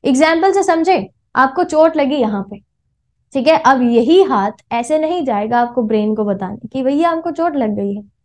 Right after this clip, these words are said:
कुछ दो, रिएक्शन दो, दर्द हो रहा है मुझे, है ना, क्योंकि बॉडी के अंदर ही न्यूरोट्रांसमीटर्स प्रेजेंट होते हैं, छोटे छोटे, छोटे छोटे लॉन्गेस्ट नर्व होती हैं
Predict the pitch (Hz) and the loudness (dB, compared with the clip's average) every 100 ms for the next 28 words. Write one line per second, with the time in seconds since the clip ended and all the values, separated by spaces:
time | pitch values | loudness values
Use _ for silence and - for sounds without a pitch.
0 | _ 311 277 254 330 220 240 254 254 330 | _ -8 -4 2 2 2 0 0 -2 -6
1 | 330 294 208 254 277 277 311 320 220 202 | -2 -2 0 0 -2 -4 0 0 0 -4
2 | 190 196 _ _ _ _ - 311 226 - | -10 -14 _ _ _ _ -4 -2 -2 -8
3 | _ _ _ 330 359 359 320 403 - - | _ _ _ 0 2 4 4 4 0 4
4 | 277 294 370 370 392 359 254 254 269 330 | 6 6 4 2 2 2 0 2 4 4
5 | 294 277 339 233 208 220 233 330 359 320 | 2 2 2 2 0 0 0 0 -2 -2
6 | 359 392 349 269 240 220 214 196 196 196 | 0 0 -2 2 0 0 -6 -4 -4 -4
7 | 196 185 208 254 370 - _ _ - 392 | -6 -4 -2 0 -2 -4 _ _ 0 2
8 | 403 370 277 254 240 262 262 240 247 262 | 4 2 2 0 2 2 2 -2 0 0
9 | 254 302 302 247 262 277 330 330 247 262 | -2 0 0 2 0 2 0 2 2 2
10 | 247 220 226 277 226 | 2 -2 -2 -4 -4